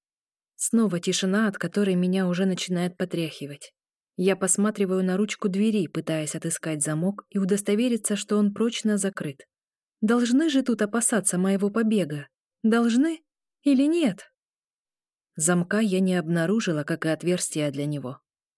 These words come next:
"А деньги?" неуверенно спросил первый. Похоже, идея убийства его нисколько не волновала. А вот нажива еще как. Только мне-то что с того? Думай, перманентная голова, думай.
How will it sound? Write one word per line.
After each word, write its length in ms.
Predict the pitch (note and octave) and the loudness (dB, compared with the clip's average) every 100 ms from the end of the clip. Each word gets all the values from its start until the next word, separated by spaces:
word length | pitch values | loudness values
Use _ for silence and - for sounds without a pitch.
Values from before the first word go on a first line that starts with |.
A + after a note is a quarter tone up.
| _ _ _ _ | _ _ _ _
"А 140 | - D3+ | -2 -2
деньги?" 680 | D3 D#3+ G#3 G#3 A#3+ A#3 _ _ _ _ _ _ F3+ | 2 2 2 2 0 -2 _ _ _ _ _ _ -4
неуверенно 600 | D#3+ D#3 F3 G#3 F3+ E3 | -2 0 0 2 0 -2
спросил 480 | - D#3+ D#3 F3 | -4 -4 -2 -4
первый. 500 | F3 D#3 B2+ C3 - _ _ _ _ _ _ - | -2 -4 -6 -10 -16 _ _ _ _ _ _ -4
Похоже, 500 | G#3 C#4 C4+ A#3+ G#3 | -2 0 2 0 0
идея 380 | A3 G3 A3 A3 | 0 2 2 2
убийства 640 | G#3 A#3+ C4+ - D3 C3+ _ | 2 0 0 -4 -8 -8 _
его 260 | A#3 A3+ A#3+ | 0 2 4
нисколько 560 | A3+ G#3+ - B3 B3 | 2 0 0 -2 2
не 120 | A3 G#3+ | 2 2
волновала. 680 | G#3+ G#3 F#3+ D#3+ C#3 C3 - _ - | 2 2 2 -2 -4 -10 -16 _ -2
А 140 | F#3+ | 0
вот 180 | G3 G3+ | 2 2
нажива 440 | G3+ G3+ F#3+ B3 | 2 2 2 0
еще 320 | B3 A3+ - B3+ | 0 0 -2 -2
как. 380 | G#3+ D#3+ - - _ _ | -2 -4 -6 -20 _ _
Только 360 | - B3+ A3 C#4 | 0 0 2 2
мне-то 480 | B3+ C4+ C4 G3 F3 | 4 4 2 -2 -4
что 300 | - D4+ C#4 | -2 0 -2
с 100 | - | -2
того? 420 | F#3+ E3+ D3+ C#3+ _ _ _ _ - | -2 -2 -6 -10 _ _ _ _ -6
Думай, 540 | E3+ G3+ G3 G#3 A#3 | 0 2 4 2 2
перманентная 840 | A#3+ A#3 A3+ A3 G3+ F3+ F#3+ F#3 F3+ | 2 2 4 4 2 -2 -2 0 0
голова, 500 | F#3 F3+ E3 D3+ - | 0 0 -2 -6 -8
думай. 580 | G#3 G3+ C#4 F3+ D3 C3 | 0 2 4 2 -2 -10